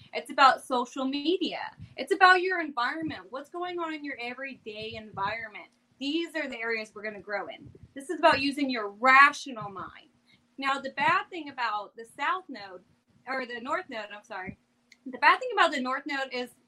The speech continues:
sometimes it creates, like, a fog or a haze, and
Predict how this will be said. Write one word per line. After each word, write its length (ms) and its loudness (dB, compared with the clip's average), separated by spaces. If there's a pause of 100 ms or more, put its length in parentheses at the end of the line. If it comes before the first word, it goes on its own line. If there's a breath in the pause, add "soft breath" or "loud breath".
(880)
sometimes 440 -2
it 180 -10
creates, 300 -10
like, 160 -10
a 200 -6
fog 380 2
or 120 -10
a 140 -6
haze, 640 -10 (100)
and 360 -4